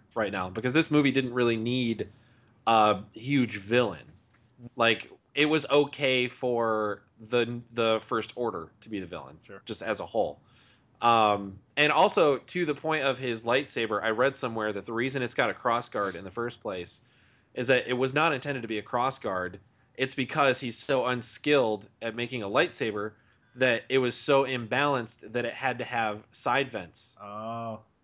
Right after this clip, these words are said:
Speaker 1: So that the whole thing didn't
Speaker 2: Doesn't
Speaker 1: just
Speaker 2: explode.
Speaker 1: explode.
Speaker 2: Interesting.
Speaker 1: So, and, like, if you watch, when he ignites his lightsaber, the main beam goes out first,
Speaker 2: And then they come out.
Speaker 1: and then the two side vents come out
Speaker 2: Interesting.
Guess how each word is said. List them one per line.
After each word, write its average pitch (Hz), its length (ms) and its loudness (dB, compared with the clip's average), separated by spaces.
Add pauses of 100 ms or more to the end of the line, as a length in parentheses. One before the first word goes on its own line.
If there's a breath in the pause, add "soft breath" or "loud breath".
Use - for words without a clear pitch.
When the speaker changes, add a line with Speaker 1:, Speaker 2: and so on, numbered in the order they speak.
Speaker 1:
So 147 200 4
that 131 240 4
the 120 80 0
whole 135 180 0
thing 127 220 -4
didn't 127 260 2
Speaker 2:
Doesn't 104 160 -10
Speaker 1:
just 113 240 -2
Speaker 2:
explode. 95 240 -8 (140)
Speaker 1:
explode. 113 640 -2
Speaker 2:
Interesting. 107 460 -16
Speaker 1:
So, 135 520 6 (100)
and, 143 260 0
like, 135 280 2
if 139 140 -10
you 143 100 -6
watch, 143 400 4
when 131 140 -2
he 131 160 -6
ignites 123 320 -4
his 120 100 -4
lightsaber, 104 680 -2 (120)
the 113 80 -4
main 127 240 0
beam 135 200 -4
goes 117 180 -2
out 107 160 -4
first, 104 340 -4
Speaker 2:
And 104 100 -10
then 101 40 -14
they 95 80 -14
come 92 240 -18
out. 92 160 -16
Speaker 1:
and 127 180 -2
then 143 100 2
the 131 140 0
two 139 300 -2
side 123 300 -2
vents 107 280 -6
come 110 260 -8
out 127 260 0
Speaker 2:
Interesting. 104 460 -12